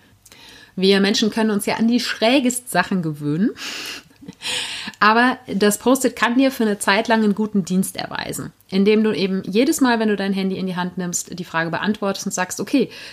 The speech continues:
ja, ich will jetzt wirklich gerade jemanden anrufen, das ist jetzt wichtig", ja, dann machst du das Post-it ab, Post-it ab, benutzt dein Handy ganz normal.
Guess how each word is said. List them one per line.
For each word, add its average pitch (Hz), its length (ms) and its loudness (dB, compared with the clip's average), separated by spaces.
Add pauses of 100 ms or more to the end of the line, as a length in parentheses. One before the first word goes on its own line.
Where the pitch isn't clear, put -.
ja, 233 240 4
ich - 160 -4
will 233 100 4
jetzt 214 280 2
wirklich 220 380 2
gerade 202 260 2
jemanden 202 280 4
anrufen, 202 460 0
das 175 120 -2
ist - 120 -4
jetzt 170 160 -2
wichtig", 214 440 2
ja, 190 180 2
dann 202 140 0
machst 196 160 -2
du - 40 -4
das 190 100 0
Post-it 208 420 -2
ab, - 260 -4
Post-it 233 340 0
ab, 208 240 -2 (140)
benutzt 196 340 -2
dein 185 120 0
Handy 175 280 -2
ganz 160 240 -8
normal. 160 260 -4